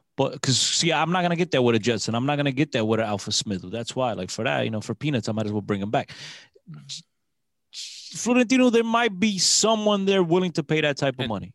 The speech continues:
Speaker 2: yeah, and apparently Benfica has warded off some, some offers for
Speaker 1: Mm-hmm.
Speaker 2: him at, at, at some point.
Speaker 1: So if I could get thirty plus,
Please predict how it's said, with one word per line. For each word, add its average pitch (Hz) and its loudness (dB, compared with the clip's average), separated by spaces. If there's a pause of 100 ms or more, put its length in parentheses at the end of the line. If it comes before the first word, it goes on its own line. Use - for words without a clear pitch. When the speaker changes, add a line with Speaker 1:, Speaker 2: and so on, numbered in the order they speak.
Speaker 2:
yeah, 180 2
and 151 2
apparently 202 4
Benfica 156 0
has 135 0
warded 156 2
off 151 2
some, 135 -2
some 135 -2
offers 196 0
for 113 -2
Speaker 1:
Mm-hmm. 120 2
Speaker 2:
him 98 0
at, 101 -6
at, 107 -2
at 123 -2
some 226 0
point. 98 -8 (420)
Speaker 1:
So - -10
if - -8
I 226 2
could 220 -10
get 214 0
thirty 202 2
plus, - 0